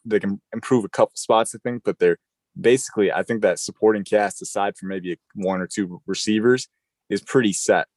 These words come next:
uh, to help a roo-, a rookie quarterback. They, they've improved a lot over the course of this offseason, and they got that last piece in Mac Jones. I, I think they're, they're definitely trending up there.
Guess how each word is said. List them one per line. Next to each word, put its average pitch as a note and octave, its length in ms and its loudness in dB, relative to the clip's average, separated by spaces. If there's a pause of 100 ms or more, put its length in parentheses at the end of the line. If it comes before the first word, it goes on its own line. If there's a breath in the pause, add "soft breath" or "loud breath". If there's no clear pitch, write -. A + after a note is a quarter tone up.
uh, E2 200 -6
to F#2 120 -6
help F#2+ 220 2
a E2+ 60 0
roo-, F2 280 -2
a F#2 120 -2
rookie F2+ 360 -8
quarterback. E2 500 -2
They, F2+ 160 2
they've F2+ 280 0
improved G2 340 -4
a F#2+ 80 -4
lot G2 360 2
over G2 200 -2
the F2+ 140 -6
course - 280 0
of F#2+ 100 -8
this - 140 -10
offseason, F#2 480 -2 (520)
and F#2+ 200 0
they F2+ 80 2
got G2+ 240 2
that E2+ 160 2
last F#2 280 2
piece F#2+ 220 -6
in F2+ 80 -6
Mac E2 200 -4
Jones. E2 360 -6
I, - 240 -2
I E2+ 60 -4
think F#2+ 240 -2
they're, D2+ 300 -2 (100)
they're F2 220 0 (180)
definitely F#2+ 300 0
trending B1+ 300 -6
up G#1+ 200 -6
there. - 180 -4